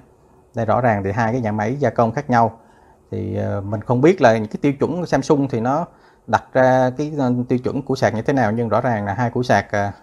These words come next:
full box này thì công suất nó sạc cao hơn cái củ sạc trần. Cái test thứ hai mình muốn kiểm tra đó là cái rip noise của các củ sạc.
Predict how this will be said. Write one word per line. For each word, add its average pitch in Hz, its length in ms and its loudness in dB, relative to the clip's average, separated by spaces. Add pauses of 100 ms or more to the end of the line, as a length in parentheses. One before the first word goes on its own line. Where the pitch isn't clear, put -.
(380)
full 123 160 -2
box 156 160 4
này 127 240 -2
thì 110 100 -8
công 113 140 -6
suất - 160 -12
nó 160 80 -6
sạc - 220 -6
cao 120 180 2
hơn 123 200 0
cái 143 120 -6
củ 113 80 -6
sạc - 200 -6
trần. 110 220 0 (2250)
Cái 143 100 -4
test 196 180 4
thứ 185 100 4
hai 151 260 2
mình 123 140 2
muốn 127 140 -2
kiểm 131 180 -4
tra 139 240 4
đó 131 160 0
là 120 100 -2
cái 135 160 -6
rip - 140 -4
noise 127 300 2
của 113 60 -6
các 160 180 -6
củ 123 100 -4
sạc. 107 260 -4